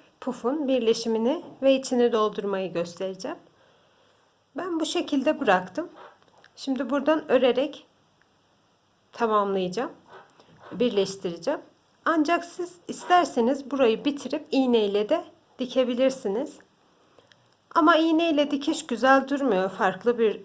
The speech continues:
e, görünümü oluyor. O yüzden ben tığ ile birleştireceğim. Onu da nasıl yapıyorum? Şu bitmiş tarafımdan bir ilmeğimi alıyorum ve buradaki bir ilmeğimi takıyorum.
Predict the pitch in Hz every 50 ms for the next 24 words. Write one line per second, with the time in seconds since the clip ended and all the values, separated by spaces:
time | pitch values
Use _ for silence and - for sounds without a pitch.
0 | - _ - 202 202 190 190 185 185 196 202 196 185 196 190 190 190 190 190 190
1 | 196 185 196 226 269 311 - - 311 302 269 226 - - 294 339 370 - - -
2 | - _ _ _ - 254 294 349 330 - - - 302 202 175 185 180 180 196 170
3 | 160 170 180 - - - 196 196 196 - 320 381 - - - _ _ - _ _
4 | _ - 311 359 302 269 302 330 339 349 - - - 208 180 185 180 180 - 180
5 | 180 180 254 339 - - _ _ _ _ _ _ _ _ _ _ _ _ _ _
6 | _ _ _ _ _ _ _ _ _ _ _ _ _ _ _ _ _ - - _
7 | _ _ _ _ - - - 349 - 339 330 - 330 330 - - - 269 233 196
8 | 190 185 - 185 190 190 202 233 277 311 - - - 269 285 262 247 240 208 190
9 | 185 180 175 175 175 175 175 175 170 180 180 180 180 247 311 320 302 277 285 277
10 | - 269 302 233 - 185 185 - 285 277 302 294 - - 233 220 190 180 180 180
11 | 180 208 277 311 - - _ _ _ _ - 269 277 277 - 254 208 180 175 190
12 | 220 294